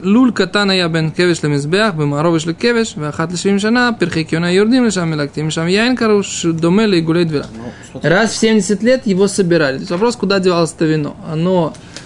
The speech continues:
Speaker 1: собиралось там, так сказать, как бы под Мизбеахом, да, под жертвенником. Или же е-, оно уходило просто в никуда и всё. Это,
Speaker 2: Может,
Speaker 1: так
Speaker 2: они
Speaker 1: сказать,
Speaker 2: в бездну спускались.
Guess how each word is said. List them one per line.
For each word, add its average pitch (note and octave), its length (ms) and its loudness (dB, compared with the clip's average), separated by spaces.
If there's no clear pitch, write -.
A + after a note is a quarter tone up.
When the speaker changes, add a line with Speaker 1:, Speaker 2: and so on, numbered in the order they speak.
Speaker 1:
собиралось D#3 640 2
там, C#3 220 0
так C#3+ 100 -4
сказать, - 360 -10
как D3 160 -2
бы - 460 -4
под E3 240 4
Мизбеахом, C#3+ 840 0
да, E3+ 420 -4
под E3 180 4
жертвенником. F3 580 0
Или C4 320 2
же G#3+ 180 2
е-, E3+ 560 2
оно F#3+ 320 2
уходило G3 480 2
просто F3+ 320 -2
в D#3 60 0
никуда E3+ 480 2
и E3 80 2
всё. - 200 -8
Это, A3 280 -2
Speaker 2:
Может, G3 80 -2
Speaker 1:
так F3 100 -2
Speaker 2:
они B2+ 160 -2
Speaker 1:
сказать, - 80 -4
Speaker 2:
в - 180 -18
бездну G#2+ 280 -4
спускались. - 640 -16